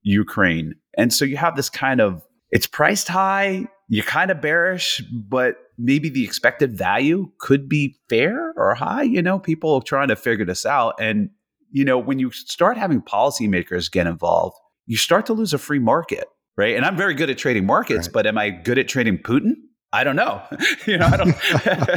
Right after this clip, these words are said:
Speaker 1: I don't, I'm not a good trader trading Putin. I, my, you know, these various schemes that they have that basically induce demand,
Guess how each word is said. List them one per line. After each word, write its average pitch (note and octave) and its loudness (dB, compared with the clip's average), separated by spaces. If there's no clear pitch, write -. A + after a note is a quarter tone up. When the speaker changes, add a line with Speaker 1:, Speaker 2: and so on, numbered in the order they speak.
Speaker 1:
I G3+ 0
don't, - -2
I'm F3 0
not F#3 2
a F3 0
good E3+ 0
trader F#3+ 2
trading C#3 0
Putin. A2+ 0
I, A#2 2
my, C3 0
you D#3 0
know, A2+ 0
these A2 2
various C3 0
schemes C3+ -2
that F#2 0
they F#2 0
have F#2+ 0
that F#2 0
basically G2+ 0
induce F#2 -2
demand, D#3+ 0